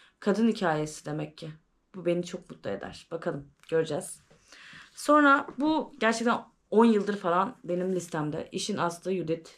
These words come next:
Judith diye okunduğunu varsayıyorum ve sonrası. Acaba on yıl önce çıkmış mıdır bu kitap? Uyduruyorum ama çok uzun zamandır benim listemde. Ee, Sandor Marai'nin bir kitabı. Sandor Marai'den Buda'da Bir Boşanmayı okudum. Çok beğenmiştim.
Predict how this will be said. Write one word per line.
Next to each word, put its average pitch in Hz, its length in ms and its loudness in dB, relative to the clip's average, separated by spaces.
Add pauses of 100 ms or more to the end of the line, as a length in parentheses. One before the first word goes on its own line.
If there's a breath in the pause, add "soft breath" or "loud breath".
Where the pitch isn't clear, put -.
(180)
Judith 175 380 -8
diye 151 160 -2
okunduğunu 156 600 -8
varsayıyorum 156 480 -8
ve 160 80 -2
sonrası. 151 580 -6 (600 loud breath)
Acaba 254 220 4
on 220 120 4
yıl 214 120 0
önce 208 180 0
çıkmış 208 280 -8
mıdır 165 240 -6
bu 170 60 -10
kitap? - 220 -4
Uyduruyorum 214 420 4
ama 214 200 4
çok 240 200 2
uzun 220 160 4
zamandır 190 580 4
benim 202 240 4
listemde. 170 640 0 (340 loud breath)
Ee, 190 160 6
Sandor 226 320 4
Marai'nin 190 520 4
bir 160 80 -8
kitabı. 262 260 2
Sandor 220 300 2
Marai'den 202 680 2
Buda'da 185 320 2
Bir 180 120 0
Boşanmayı 170 460 0
okudum. 185 320 -4
Çok 202 260 -4
beğenmiştim. 160 520 -2